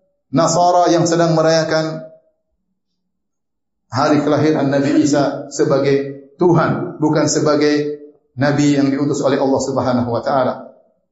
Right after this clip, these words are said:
Bahkan Ibnu Qayyim rahimahullahu taala berkata, bahwasanya mengucapkan selamat perayaan hari-hari kesyirikan lebih buruk daripada mengucapkan selamat minum khamar,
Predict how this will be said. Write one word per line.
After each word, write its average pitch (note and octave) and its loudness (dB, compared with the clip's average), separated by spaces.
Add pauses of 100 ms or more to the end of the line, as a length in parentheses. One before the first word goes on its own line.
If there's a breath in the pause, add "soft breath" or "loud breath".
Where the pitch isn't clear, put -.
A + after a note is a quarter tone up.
(120)
Bahkan F3 0
Ibnu F#3+ 2
Qayyim G3 0
rahimahullahu F3 0
taala G3 2
berkata, F#3+ -2 (720)
bahwasanya F#3+ 2
mengucapkan G#3+ 2
selamat B3+ 2 (1040)
perayaan F#3 0 (400)
hari-hari F#3+ 0
kesyirikan D4+ 0 (280)
lebih G3 2
buruk D4+ 2
daripada B3+ 2
mengucapkan B3 0
selamat A#3 0
minum G#3+ 2
khamar, G3+ -2